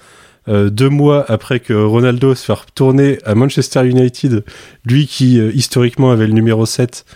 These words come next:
et quand il est revenu, c'est Cavani qui avait le numéro sept, qui a redonné son numéro. Je trouve ça assez, euh, dans, dans le lore britannique, je trouve ça assez exceptionnel que,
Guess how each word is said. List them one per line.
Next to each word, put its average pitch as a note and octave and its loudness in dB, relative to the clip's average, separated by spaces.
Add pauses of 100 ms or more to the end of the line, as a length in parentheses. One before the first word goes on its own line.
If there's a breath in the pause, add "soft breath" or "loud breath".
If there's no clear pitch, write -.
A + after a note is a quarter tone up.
(380 loud breath)
et G2+ -2
quand - -6
il A#2 -2
est G#2+ 0
revenu, A2+ -2
c'est G#2+ -4
Cavani A#2 0
qui A#2 -4
avait G2+ 0
le G#2 0
numéro G#2+ 2
sept, - -6
qui G2 -4
a F#2 0
redonné C3+ 0
son A#2+ -4
numéro. A2+ 0 (440 loud breath)
Je A#2 -4
trouve G#2+ -4
ça A#2 -4
assez, A2+ -2
euh, G2 -2
dans, A2+ -2
dans A2 0
le A2+ 0
lore A#2 0
britannique, A#2 -2
je A2 -4
trouve - -8
ça G#2+ -2
assez G#2+ -4
exceptionnel A2 -4
que, F#2+ -6